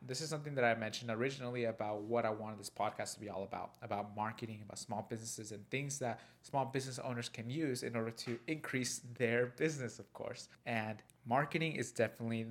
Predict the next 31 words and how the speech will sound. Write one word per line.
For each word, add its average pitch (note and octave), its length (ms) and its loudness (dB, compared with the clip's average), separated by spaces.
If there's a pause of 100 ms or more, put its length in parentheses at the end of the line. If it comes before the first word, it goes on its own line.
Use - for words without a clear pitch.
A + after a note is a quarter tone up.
(100)
the A2 120 0
way. G2+ 420 -8 (420)
Coming C#3+ 220 -4
from D3 180 0
the B2+ 60 0
perspective A2 520 0
of, G#2 200 -6 (120)
of A2 200 2
a A#2 80 -2
small A2 300 0
business A2 420 -4
owner, A2 280 -2
I A2 120 2
understand A#2 520 2
that G2+ 100 0
sales A2+ 580 2 (160)
is A2 280 -4 (140)
the A2 140 0
lifeblood A2+ 640 4
of G#2+ 160 -4
a G#2 60 -2
business A2 520 -2
because G#2+ 320 -6 (320)
you C#3 80 -12
can't B2+ 240 -2
operate A2+ 460 -2
without G#2 260 -4
sales, A#2+ 380 -2
of G2 100 -16
course. - 360 0 (440)
But A#2+ 400 4